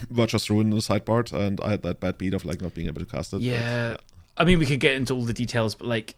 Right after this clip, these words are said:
Speaker 2: more pe-, Petals makes sense, but they're just way worse in sideboard games 'cause you,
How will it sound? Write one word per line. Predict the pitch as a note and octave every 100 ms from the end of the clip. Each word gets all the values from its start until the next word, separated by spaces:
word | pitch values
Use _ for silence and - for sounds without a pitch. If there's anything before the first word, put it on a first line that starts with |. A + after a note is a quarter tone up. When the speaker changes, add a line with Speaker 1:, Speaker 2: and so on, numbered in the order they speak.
| -
Speaker 2:
more | D3 B2+
pe-, | B2+ C#3
Petals | - C3+ D3 E3+ F3 -
makes | B2+ B2+ -
sense, | C3 C3+ - - -
but | B2+ A#2+
they're | B2
just | A#2 - - -
way | C3 A#2+
worse | B2 B2 A#2 -
in | A2+ G#2+
sideboard | A#2 A2 A#2+ A#2
games | C3 C#3 -
'cause | G#2+ G2
you, | A2+ G#2+